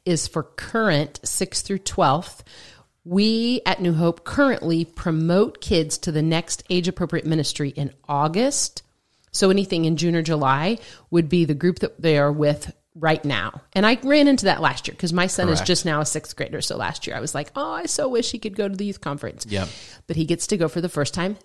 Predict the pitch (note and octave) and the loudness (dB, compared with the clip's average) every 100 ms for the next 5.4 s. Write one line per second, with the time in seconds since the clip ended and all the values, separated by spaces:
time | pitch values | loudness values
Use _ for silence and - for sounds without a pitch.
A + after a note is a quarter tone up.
0 | - D#3 F3 F#3+ - C#3+ G#2 G2 F#2 F2+ | -14 0 2 4 2 2 4 4 4 0
1 | - - - D3 D3+ F3 B3 B3+ A3+ F#3+ | -2 -6 -6 -4 -2 -2 -2 0 0 0
2 | G#3+ - D#4+ D#4 A#3 F#3+ D#3+ D3 D#3 A3+ | -2 0 0 0 0 0 2 2 4 4
3 | F#2+ G2 F3 C#4 - - C#3 G3+ A3+ - | 4 4 6 6 2 0 4 4 4 0
4 | D3 B3+ C#4+ E4+ F4+ - - - F2 - | 0 4 4 4 0 -4 -6 -6 -6 -4
5 | E2+ F2 - - | -4 -6 -6 -10